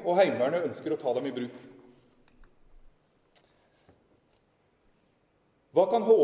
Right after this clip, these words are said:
V gjøre mot en såkalt hybrid motstander? La meg forsøke å komme inn på og definere litt grann om det. Hva er innholdet i en hybrid operasjon? Vel, det kan være cyberangrep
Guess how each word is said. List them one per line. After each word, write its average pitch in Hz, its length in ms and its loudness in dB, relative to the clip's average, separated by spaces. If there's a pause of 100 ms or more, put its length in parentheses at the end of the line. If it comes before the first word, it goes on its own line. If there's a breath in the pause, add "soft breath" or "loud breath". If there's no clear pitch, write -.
V 185 100 0
gjøre 170 400 4
mot 175 160 -4
en 175 80 -6
såkalt 151 400 -4
hybrid 135 400 -14
motstander? 123 480 -6 (840)
La 156 100 2
meg 196 320 2
forsøke 147 540 -2
å 185 100 0
komme 180 240 -6
inn 113 160 -8
på 165 140 -4
og 156 80 -8
definere 151 420 -4
litt - 240 -10
grann 151 240 -2
om 156 80 -6
det. 185 140 -2 (580 loud breath)
Hva 139 160 2 (300)
er 156 120 -2 (1080)
innholdet 120 380 -4
i 143 40 -10
en 139 80 -10
hybrid 123 320 -14
operasjon? 117 400 -12 (960 soft breath)
Vel, 196 160 4
det 185 140 -2
kan 170 160 -4
være 139 480 2
cyberangrep 139 600 -4